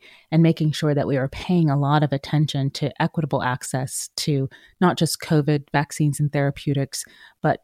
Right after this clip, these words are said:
biopharmaceuticals and, um, broader healthcare in, in general. And it's been really reassuring to see some early steps in that direction, although there's farther to go. I think we're going to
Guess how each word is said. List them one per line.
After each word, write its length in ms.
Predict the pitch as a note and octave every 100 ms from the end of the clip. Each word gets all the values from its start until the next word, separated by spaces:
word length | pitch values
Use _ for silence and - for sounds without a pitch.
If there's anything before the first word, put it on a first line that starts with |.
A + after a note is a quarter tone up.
| -
biopharmaceuticals 1120 | D#3+ E3 - D#3 D3 D#3 C#3+ C#3+ C#3+ C#3 C#3 -
and, 400 | C#3+ C3 C3 - -
um, 300 | C#3 C3+ - _
broader 280 | - D#3 D3+
healthcare 640 | C#3 D#3+ D3 - C#3+ C3+ C3 _ _
in, 220 | - C#3+ -
in 140 | C#3+ C#3+
general. 440 | C#3+ C3 B2+ B2 - - - - _
And 340 | D#3+ D3+ D3 -
it's 240 | - -
been 220 | - D3+ C#3+
really 260 | D3+ D3+
reassuring 640 | C#3+ C3 C3+ - F3 D#3+
to 100 | D#3
see 220 | D#3+ - D3
some 220 | - A#2+ -
early 240 | F3+ F3
steps 340 | D#3+ D3+ C#3+ -
in 80 | D3
that 140 | -
direction, 440 | D#3 C#3 B2+ - C#3
although 240 | C3 C#3+
there's 300 | C#3 C3+ -
farther 320 | - D#3 C#3+
to 140 | - D#3+
go. 440 | F3+ E3 D3 C#3+ - _ _ -
I 100 | D#3
think 240 | D#3 D#3
we're 100 | D#3
going 220 | D3 C#3 C3+
to 500 | - C#3 B2+ C3